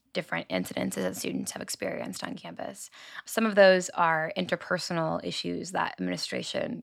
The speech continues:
couldn't take action on. There are the beliefs of students on campus that are prejudiced. But some of them are these bigger occurrences where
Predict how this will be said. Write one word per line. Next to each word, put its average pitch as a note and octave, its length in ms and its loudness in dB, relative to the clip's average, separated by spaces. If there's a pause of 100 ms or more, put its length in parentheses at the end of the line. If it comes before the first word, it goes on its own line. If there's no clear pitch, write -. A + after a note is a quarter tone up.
(140)
couldn't F#3+ 260 -4
take - 220 -6
action - 360 -2
on. G3+ 580 6 (100)
There E3+ 240 0
are E3 220 -4
the F3+ 140 -2
beliefs F3+ 460 -2
of - 140 -10
students F3+ 280 -6
on - 120 0
campus E3+ 340 -2
that - 220 -4
are - 340 -2 (240)
prejudiced. - 540 -8 (640)
But A3 160 4
some B3 120 8
of D4+ 60 4
them C#4 200 8 (120)
are F#3 260 4
these F#3 240 -8
bigger A3 640 -2 (260)
occurrences F#3+ 920 2
where F3+ 560 -2